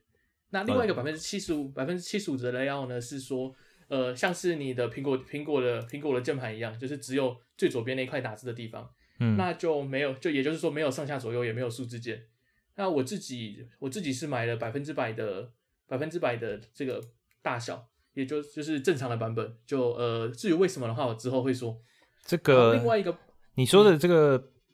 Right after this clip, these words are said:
Speaker 2: 哦，百分之七十五，你说应该是方向键，没有独立的方向键啊，但是它整个到
Speaker 1: 哦，对。
Speaker 2: Shift 下面了。
Speaker 1: 对，对，对，对，就是没有那个方向键那一区，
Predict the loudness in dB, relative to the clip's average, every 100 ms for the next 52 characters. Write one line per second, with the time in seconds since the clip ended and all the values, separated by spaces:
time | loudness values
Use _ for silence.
0 | _ 8 12 12 10 6 6 8 8 8
1 | 6 6 6 6 6 4 4 6 8 8
2 | 8 6 8 8 6 0 0 -2 -8 _
3 | _ _ _ _ _ _ 0 2 2 -2
4 | -8 _ _ _ _ _ _ -4 0 2
5 | 6 8 6 4 -4 _ 2 2 2 4
6 | 4 4 -2 -8 -20 _ _ _ _ _
7 | _ -2 2 4 4 4 0 0 4 4
8 | 4 2 2 2 4 4 2 2 0 -2
9 | -6 -6 -6 -8